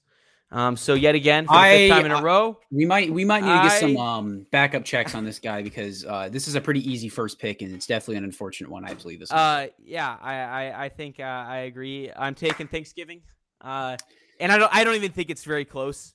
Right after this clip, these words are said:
Speaker 1: throughout
Speaker 2: I'm,
Speaker 1: this
Speaker 2: I'm
Speaker 1: season.
Speaker 2: very mad about this because, I mean, may-, may-, may-, my, maybe my face doesn't tell, and especially if you're living in the, um, L A region, 'cause you all hate this episode. It, this makes me really mad because I have to just,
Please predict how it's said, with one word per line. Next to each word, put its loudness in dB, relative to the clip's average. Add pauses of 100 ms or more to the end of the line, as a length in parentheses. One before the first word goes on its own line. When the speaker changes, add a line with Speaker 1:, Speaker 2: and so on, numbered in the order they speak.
(100)
Speaker 1:
throughout 6
Speaker 2:
I'm, 8
Speaker 1:
this 4
Speaker 2:
I'm 10
Speaker 1:
season. 0
Speaker 2:
very 8
mad 8
about 2
this -6
because, -2
I -2
mean, 2
may-, 4
may-, 4
may-, 2
my, -2
maybe 0
my -2
face -6
doesn't -10
tell, -4
and -6
especially -6
if -14
you're -6
living -6
in -4
the, -8
um, -14
L -6
A -6
region, -8
'cause -12
you -6
all -4
hate -10
this -12
episode. -8 (720)
It, -2
this 8
makes 4
me 2
really 4
mad -2
because -6
I -4
have -2
to -6 (180)
just, -12